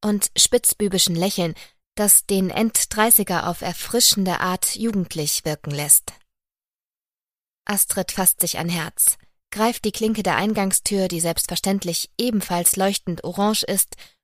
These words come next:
drückt sie herunter und betritt das Restaurant. Drinnen herrscht reges Treiben. Junge Frauen in orangenen Röcken und cremefarbenen Blusen eilen von Tisch zu Tisch, um die Gäste zu bedienen.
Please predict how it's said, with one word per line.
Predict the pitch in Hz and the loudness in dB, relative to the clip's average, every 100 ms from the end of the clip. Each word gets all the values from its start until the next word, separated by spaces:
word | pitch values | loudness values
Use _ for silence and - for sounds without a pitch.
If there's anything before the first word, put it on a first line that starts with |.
| _ _ - | _ _ -2
drückt | 240 - - | 0 0 2
sie | - | 2
herunter | 190 180 202 214 196 175 | 2 0 0 0 -2 -2
und | 196 185 - | -2 -2 -2
betritt | - 247 - 175 - - | -4 -4 -4 -2 -2 -4
das | 190 185 | 0 2
Restaurant. | 196 185 - 202 180 147 - - _ _ _ _ _ _ _ _ _ _ _ _ _ _ | 4 2 2 0 -2 -4 -10 -20 _ _ _ _ _ _ _ _ _ _ _ _ _ _
Drinnen | - 247 240 | 2 4 4
herrscht | 196 180 170 - | 2 2 0 0
reges | 196 202 170 - | 2 2 2 0
Treiben. | - 175 165 139 190 - _ _ _ - | 0 -4 -4 -8 -14 -20 _ _ _ 2
Junge | 262 254 | 4 4
Frauen | 214 226 233 220 | 2 4 4 4
in | - 185 | 0 -2
orangenen | 185 196 208 202 190 180 | 0 2 2 2 0 0
Röcken | 180 208 - 185 | -2 -4 -2 -4
und | 151 - | -4 -8
cremefarbenen | - 208 214 196 185 185 175 | -4 0 0 0 0 0 0
Blusen | 170 208 220 185 170 - - _ | -2 -2 2 2 0 -6 -20 _
eilen | 214 226 220 190 | 0 2 2 0
von | 160 156 | -2 -4
Tisch | 220 214 - | 0 2 2
zu | - 170 | -2 -6
Tisch, | - 202 - - | -2 2 4 2
um | 160 | -2
die | 156 | -4
Gäste | 190 185 - 175 | 0 0 0 -2
zu | - | -2
bedienen. | 160 160 143 131 | -2 -4 -6 -8